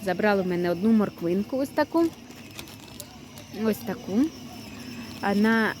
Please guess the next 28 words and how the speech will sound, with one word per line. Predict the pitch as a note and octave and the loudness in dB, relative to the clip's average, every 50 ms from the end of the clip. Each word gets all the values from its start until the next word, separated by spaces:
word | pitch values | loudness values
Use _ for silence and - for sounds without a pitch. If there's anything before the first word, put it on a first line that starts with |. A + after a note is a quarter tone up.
| - - | -4 -4
дитячий | G#3 F3+ G#3 G#3 - G#3+ G3 G3 - G#3 F#3+ | 0 0 0 0 0 -2 -2 -2 -4 -4 -2
день | F#3 G3+ F#3+ F#3+ | 0 0 2 2
народження | F#3 F3+ F#3 G3+ B3+ C4+ - C#4 B3+ A#3+ A#3 A3 | 0 0 4 4 4 4 4 4 4 6 6 4
на | G3 F#3+ F3+ F3+ | 4 4 2 2
рік | E3+ F#3+ A#3 - - - - - - - - | 2 0 -2 -2 -6 -12 -12 -12 -12 -8 -6
пішли | A#3 A3+ A3+ - - A#3+ A#3+ B3 B3 - - - | -4 -4 -4 -4 -2 0 0 0 -2 -4 -4 -2
і | G3 G3+ G#3 A3 A#3+ B3 - - - - - - - - - - - - - - F#3 | 0 2 2 2 0 -2 -2 -6 -14 -14 -14 -14 -14 -14 -14 -12 -12 -12 -10 -8 -2
взяли | E3 F#3+ F#3+ F#3 G3 A3 A3+ | 0 2 2 4 4 2 2
таке | - G#3+ F#3+ - G3+ G3+ G3+ - | 2 -2 -2 0 0 -2 0 0
брязкальце. | - E3+ E3 D3+ - - - F3+ E3 - - - D#3+ E3 E3+ E3+ | -2 -2 0 0 -2 -4 -4 -4 -4 -4 -4 -6 -6 -4 -4 -2
Взяли | - - G#3 G#3+ A3 A3 | 2 4 6 6 6 6
в | G3+ | 4
мене | F#3+ F#3 F3 F3 F3 E3+ - - - - F#3 F3+ F#3 | 4 2 2 2 2 0 -2 -4 -6 -6 -4 -2 0
маленького | F#3+ G3 G#3 G#3 G3 - - F3+ F3 F3+ F3 - - - G3 | 0 2 2 2 0 0 -2 -2 0 0 -2 -2 -2 0 0
лисьоночка, | G3+ G3+ - - F3+ E3+ D#3+ F3 G3 - - - B3+ A#3 | 0 0 0 0 -2 -2 0 -2 -4 -4 -4 -4 -2 0
з | A#3 | 0
оцієї | B3 A#3 A#3+ - B3 A#3+ A#3+ A#3+ | 0 -2 0 0 2 4 4 4
корзиночки | A#3 - A#3+ A#3 A3+ A#3+ A3+ A#3 A#3+ - - - B3 | 4 2 -2 -2 0 0 0 0 -2 -4 -4 -4 -2
в | A#3 | 0
мене | A#3 A3+ A3+ A3+ | 0 0 0 0
був | A3 G#3+ A#3 A#3+ - - - - - - - - - - - | 0 2 0 0 0 -4 -16 -16 -18 -18 -18 -18 -14 -8 -4
маленький | A3+ A3+ A3+ A3+ A3+ A3 - - A3 | 0 2 2 2 2 0 0 0 0
лис. | A3 A3 A3+ A3+ - - - - - - - - - - - - - - - - - | 4 4 2 2 0 -6 -12 -14 -18 -18 -18 -18 -18 -18 -18 -16 -16 -16 -14 -10 -8
Взяли | F#3+ F3+ G3+ G#3+ A3+ A#3+ B3 A#3 | -2 2 4 6 6 6 6 6
в | G#3 | 4
мене | G3 G3 F#3+ F#3+ F#3 F#3 | 4 2 2 2 2 0
брелочок | F3+ F#3+ G3+ G3+ G#3 G3 F#3 - - - - - | 0 0 2 2 2 2 0 -2 -10 -14 -12 -8
Пікачу | - A#3+ A#3+ - - - F3+ F3+ - - - - - F3 F3 F3+ G#3+ C4 E4+ | -4 -4 -4 -4 -4 -4 -4 -4 -6 -8 -12 -6 -4 -2 0 2 4 2 2